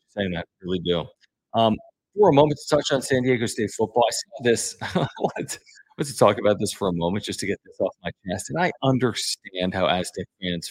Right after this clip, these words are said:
feel about the season. There were high expectations. You know, from twelve and two a couple of years ago to seven and six last year, and, you know, hoping to bounce back and have a chance to compete for a Mountain West championship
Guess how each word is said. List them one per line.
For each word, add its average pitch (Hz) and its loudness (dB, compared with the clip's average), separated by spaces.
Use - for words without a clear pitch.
feel 92 -2
about 82 -4
the 90 -10
season. 90 -6
There 90 -8
were 98 -4
high 107 2
expectations. 95 -6
You 110 -4
know, 104 -6
from 110 -12
twelve 135 6
and 110 -2
two 131 4
a 117 -2
couple 113 0
of 110 2
years 104 0
ago 98 4
to - -18
seven 113 -4
and 104 -2
six - -6
last 98 0
year, 90 0
and, 101 2
you 104 -2
know, 101 2
hoping 120 0
to 120 0
bounce 110 0
back 101 0
and 87 -6
have 110 -6
a 95 -14
chance 113 -2
to - -20
compete 104 -6
for 98 -6
a - -2
Mountain 92 -6
West 95 -6
championship 98 -8